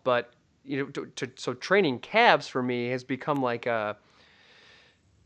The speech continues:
I, I just, I've liked that idea of if you're, if you're train-, training your legs, then go past your knee joint, because it's, from a functionality standpoint, the calf muscle is just, both of them are just as important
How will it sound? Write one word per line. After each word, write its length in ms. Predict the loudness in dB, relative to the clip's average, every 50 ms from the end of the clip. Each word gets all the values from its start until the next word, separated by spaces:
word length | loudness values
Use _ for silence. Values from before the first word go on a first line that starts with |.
| _
I, 100 | 0 0 2 4
I 80 | 2
just, 160 | 2 2 0 2
I've 160 | 2 2 4
liked 260 | 4 4 4 4 4 2
that 120 | 4 4
idea 360 | 4 4 2 2 2 2 2
of 220 | 2 2 0 -2 -2
if 160 | -6 -6 -4
you're, 140 | -4 -4 -2
if 200 | -4 -8 -8 -6
you're 260 | -6 -6 -6 -6 -8 -16 _ -14
train-, 400 | -12 -10 -6 -4 -4 -4 -6 -8
training 540 | -10 -4 -2 -2 0 0 -2 -2 -4 -8 -10
your 180 | -6 -6 -6 -6
legs, 600 | -4 -2 0 0 0 0 -2 -6 -10 -16 -18 -20 _
then 280 | -4 -4 -4 -4 -6 -10 -4
go 180 | 0 0 0 0
past 460 | -2 -4 -4 -4 -4 -4 -6 -10 -10
your 80 | -8 -8
knee 240 | -6 -8 -8 -10
joint, 380 | -10 -8 -8 -8 -8 -8 -10 -12
because 300 | -12 -6 -6 -6 -6 -6
it's, 360 | -6 -6 -6 -6 -6 -8 -16 -16 _ _ _ _
from 200 | 2 2 2 2
a 40 |
functionality 580 | 0 0 0 0 0 -2 -2 0 0 0 -2 -4
standpoint, 580 | -6 -4 -4 -4 -4 -4 -4 -2 -2 -2 -2 -4 -12 _ _ _ _ _
the 100 | -10 -10
calf 320 | -8 -2 0 0 0 2 0
muscle 320 | -2 -2 0 0 -2 -2
is 240 | -2 -4 -8 -8 -12 -18 _ _
just, 540 | -14 -6 0 2 2 2 0 -2 -8 -14 _ _ _
both 340 | -20 -2 2 4 4 4 2
of 100 | 0 0
them 240 | 0 -2 -2 -2 -4
are 100 | -6 -6
just 380 | -6 -8 -4 -4 -4 -4 -4 -6
as 80 | -6
important 600 | -6 -6 -6 -4 -2 0 0 0 -2 -8 -12 -12